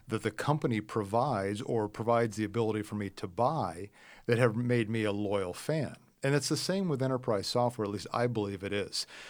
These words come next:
And some of the tangential elements that I talk about, when I take the car in for service, the service area is clean. The service technician is dedicated to me. They know my name. They know when the service has gotta be done.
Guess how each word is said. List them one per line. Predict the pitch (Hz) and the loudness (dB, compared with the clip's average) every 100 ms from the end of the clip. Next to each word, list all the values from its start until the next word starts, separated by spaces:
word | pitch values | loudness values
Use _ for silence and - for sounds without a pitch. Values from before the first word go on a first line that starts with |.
| - - | -18 -2
And | 131 127 | 0 2
some | 127 185 | 4 4
of | 165 | 4
the | |
tangential | 110 131 117 123 - 110 104 - | 2 2 4 2 2 0 0 2
elements | 127 143 113 98 | 4 4 2 0
that | 107 | 0
I | 101 | 0
talk | - - - | 0 -2 0
about, | 104 101 104 - - - - - _ | -2 0 0 -2 -14 -20 -20 -20 _
when | 120 147 | 2 4
I | |
take | 156 160 151 | 4 0 0
the | |
car | 135 135 127 | 0 4 4
in | 120 | 4
for | - 104 | 0 -2
service, | - 107 92 - - - - - _ | 0 0 0 -6 -8 -8 -14 -20 _
the | 117 | 0
service | - 135 131 120 | 2 4 2 2
area | 117 113 107 107 | 4 4 2 0
is | 101 - | -4 -6
clean. | - 120 107 90 87 - - _ | -4 -2 -2 -6 -12 -18 -20 _
The | 104 | -2
service | - 131 120 - | 2 2 2 0
technician | 123 - 113 - 110 | 0 2 -2 -2 -4
is | 101 | -6
dedicated | 90 117 123 123 123 110 101 | -2 2 2 2 2 0 -2
to | 104 | -4
me. | 104 95 | -4 -4
They | 95 101 | -6 -4
know | 104 113 | -2 0
my | 113 110 104 | 2 0 0
name. | 104 98 92 92 | -2 -4 -6 -6
They | 101 | -4
know | 107 117 | -2 0
when | 117 | 0
the | 104 | -2
service | - 110 104 101 - | 0 0 0 -2 -4
has | 95 | -4
gotta | 98 101 98 | -2 0 -2
be | 98 | -6
done. | 92 92 85 | -4 -6 -8